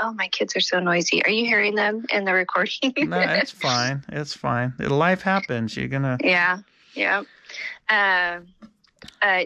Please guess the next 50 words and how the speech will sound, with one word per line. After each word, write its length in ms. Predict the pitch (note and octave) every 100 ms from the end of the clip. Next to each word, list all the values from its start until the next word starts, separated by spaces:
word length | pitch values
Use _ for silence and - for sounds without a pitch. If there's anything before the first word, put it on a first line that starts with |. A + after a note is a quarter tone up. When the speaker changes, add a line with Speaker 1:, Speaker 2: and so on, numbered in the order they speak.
| -
Speaker 1:
you 140 | G#3+
know, 220 | G3 F#3 -
that 300 | G#3 F#3+ -
people 500 | - A#3 - G#3 G3+ G3
have 260 | G#3 G3
access 400 | - F#3+ - G3+
to 180 | - -
you 380 | G3 F#3 F3 E3+
through, 560 | - - F#3+ F3 F3 F3 - - - -
you 160 | G#3+
know, 80 | G3
used 320 | G3 A#3 C#4
to 100 | A3
they 100 | F#3+
had 180 | F#3+ G3+
to 60 | F3+
call 200 | - F#3+
your 120 | F3
home 300 | - G3 G3
phone, 440 | - D#3+ D#3 D#3+
but 160 | F3 -
now 220 | F#3 F#3+
they 100 | F#3+ G3+
have 160 | G3+
your 80 | G#3
cell 240 | - G#3+
phone 200 | G#3 F3+ E3+
number, 320 | E3 E3 E3
and 180 | E3+ F3
they 60 |
have, 240 | F#3+ F#3 F#3+ -
and 200 | F#3+ F3+
they 100 | F#3+
can 180 | F#3+ A3+
text 440 | - G#3 - -
you, 200 | E3 D#3+
and 100 | D#3+
they 100 | E3
can 200 | F3+ G3
send 220 | G3 G3+ G3
you 140 | G3+
a 60 | G3+
message 520 | G3 G3 G3 F3+ -
through, 300 | G#3+ G3+ G3+ - - - - -
um, 420 | G3 F#3 G3+ G3+ - -
Facebook 500 | - - G#3 A3 G#3+
Messenger 760 | A#3 A3+ F#3+ F3 D#3+ D#3 D#3+
or, 380 | D#3 F3+ G3 G#3 -
you 120 | - F#3+
know, 400 | F3 F3+ F3+